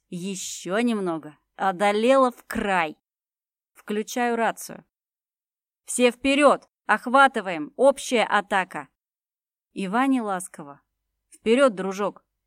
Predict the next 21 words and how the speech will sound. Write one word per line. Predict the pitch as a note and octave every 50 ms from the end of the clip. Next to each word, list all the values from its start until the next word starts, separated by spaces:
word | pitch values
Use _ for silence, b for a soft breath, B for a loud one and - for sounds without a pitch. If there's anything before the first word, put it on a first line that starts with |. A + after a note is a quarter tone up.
| _ _ _ _ _ _ _ _ _ _ _ _ _ _ _ _ _
Мы | - G#3 B3
могли | C4+ C#4+ C#4+ B3+ C#4 C#4
просто | C4+ - C#4+ D#4+ D#4 - - C#4+ -
уползти, | - - A#3+ - _ B3 A#3 A#3 A3+ - - - - - G3 F3 C#3+ - _ _ _ _ _ _ _ _ _
но | F#3 F#3
я | G3 G#3 D4+ D#4
бы | C4+ C#4+
так | C4+ - C4 C4 -
и | C4
не | B3 B3+
узнал, | C4 C4+ C4+ C4 C4 C#4 C4+ A#3+
сколько | G#3 - - _ - B3+ A#3+ G3 F#3+ - F3+
танков | E3+ _ - B3+ C#4 D4+ D4+ C4+ - E3+ -
собрали | - - G3+ F#3 F3 F#3+ A3 B3 C4+ B3 F#3+
по | F#3 - F3
мою | F3 F3+ F3+ F#3 F#3 A3 A3
душу. | G3 F#3+ A3 F#3+ E3 - - - C#3+ - _ _ _ _ _ _ _ _ _ _ _
И | - G3
за | F3 F#3+ A3+
каждую | A3 - - C#4+ C4+ A#3+ G3 F3+ F#3 F3 E3+
машину | E3+ E3+ F3+ F3+ - - - D4+ D4+ C#4+ A3 D3+ C3